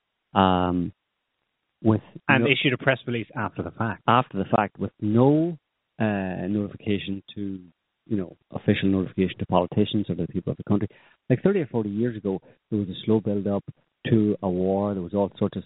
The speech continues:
Speaker 1: saber rattling, et cetera, et cetera. The population were brought on board. There may even have been actual incursions or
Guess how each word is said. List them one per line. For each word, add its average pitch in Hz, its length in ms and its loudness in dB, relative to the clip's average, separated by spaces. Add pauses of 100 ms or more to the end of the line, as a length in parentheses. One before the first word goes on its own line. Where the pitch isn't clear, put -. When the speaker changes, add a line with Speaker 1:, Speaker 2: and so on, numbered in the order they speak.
Speaker 1:
saber 98 280 0
rattling, 92 420 0
et 85 140 -6
cetera, 95 240 0
et - 80 -14
cetera. 90 200 -4
The 85 80 -6
population 98 640 0
were 92 80 2
brought 92 300 4
on 90 240 0
board. 90 440 2 (300)
There 110 80 6
may 117 160 8
even 107 320 4
have 98 160 -2
been 104 300 4 (880)
actual 101 600 0 (340)
incursions 101 560 2
or 92 320 -4